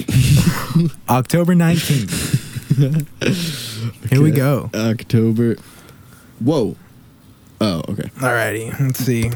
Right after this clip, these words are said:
Speaker 1: Jon Favreau. Okay, this motherfucker basically launched the Marvel Cinematic Universe with Iron
Speaker 2: Oh,
Speaker 1: Man.
Speaker 2: damn. I
Speaker 1: And
Speaker 2: didn't
Speaker 1: he's
Speaker 2: know
Speaker 1: a
Speaker 2: that.
Speaker 1: big part of the Marvel Cinema-, Cinematic Universe. So that's fucking sick.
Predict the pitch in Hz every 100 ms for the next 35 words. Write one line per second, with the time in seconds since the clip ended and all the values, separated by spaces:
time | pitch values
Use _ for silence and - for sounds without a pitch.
0 | - 131 113 127 123 151 151 - 120 123
1 | 113 101 85 - 113 123 110 127 170 170
2 | - 156 151 131 131 127 131 120 104 101
3 | 107 127 120 - 113 110 107 101 - 110
4 | 101 101 95 107 135 104 98 92 90 127
5 | 143 160 160 160 120 117 131 156 147 123
6 | 110 110 117 117 113 120 160 135 139 135
7 | - 117 113 101 98 95 92 95 110 101
8 | 92 - - 107 98 90 95 104 90 65
9 | - - 104 90 87 - 95 95 123 127
10 | - 117 104 92 90 92 67 -